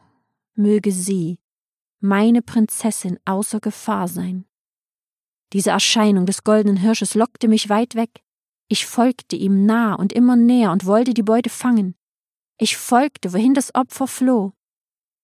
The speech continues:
Dann flog mein tödlicher Pfeil, und als die sterbende Kreatur blutete, da erschien der Dämon meinen Blicken.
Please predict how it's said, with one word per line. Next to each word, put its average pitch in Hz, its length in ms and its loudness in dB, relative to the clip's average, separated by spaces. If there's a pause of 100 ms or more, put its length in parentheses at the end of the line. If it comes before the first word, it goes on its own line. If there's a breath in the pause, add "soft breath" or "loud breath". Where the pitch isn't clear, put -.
(180)
Dann 233 180 2
flog 254 360 0
mein 226 140 0
tödlicher 247 420 -4
Pfeil, 202 480 -4 (440)
und 196 120 -4
als 233 200 0
die 226 100 -6
sterbende 254 560 2
Kreatur 226 460 0
blutete, 247 640 0 (840)
da - 100 -2
erschien 233 520 2
der 233 100 0
Dämon 226 640 2
meinen 196 360 0
Blicken. 165 500 -6